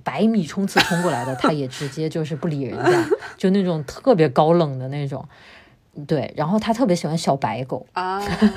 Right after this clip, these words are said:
Speaker 2: 就是他是那种
Speaker 1: 对。
Speaker 2: 说我要去慢慢的接触，我对你慢慢感兴趣之后才能熟络起来，是，是他自己要有这么一个过程，
Speaker 1: 对。
Speaker 2: 是吧？
Speaker 1: 他得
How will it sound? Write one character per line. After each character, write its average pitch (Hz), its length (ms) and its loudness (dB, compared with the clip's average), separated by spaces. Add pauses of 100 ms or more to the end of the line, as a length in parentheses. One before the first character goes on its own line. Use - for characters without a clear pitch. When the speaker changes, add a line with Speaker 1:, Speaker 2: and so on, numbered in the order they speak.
(560)
Speaker 2:
就 320 140 0
是 285 220 -4 (160)
他 320 320 0
是 302 140 -2
那 302 180 0
种 190 120 -4
Speaker 1:
对。 190 40 -6
Speaker 2:
说 220 180 2 (140)
我 151 180 -2
要 233 220 6
去 233 160 -8
慢 240 200 0
慢 247 300 0
的 202 160 0
接 220 300 2
触， 175 360 -4
我 165 140 -2
对 240 160 -2
你 214 160 -6
慢 180 160 -2
慢 196 220 -2
感 156 180 0
兴 190 220 -6
趣 180 160 -6
之 170 180 -6
后 170 460 -2
才 160 260 0
能 175 260 -6
熟 - 220 -10
络 196 180 2
起 190 180 -4
来， 135 280 -2
是， - 380 -10
是 214 180 -8
他 233 220 2
自 254 160 -8
己 202 100 -8
要 185 180 6
有 180 120 -2
这 170 200 2
么 175 60 -6
一 165 80 -8
个 185 100 -8
过 240 280 0
程， - 180 -10
Speaker 1:
对。 160 60 -14
Speaker 2:
是 135 100 -12
吧？ - 220 -12 (400)
Speaker 1:
他 247 100 0
得 175 160 2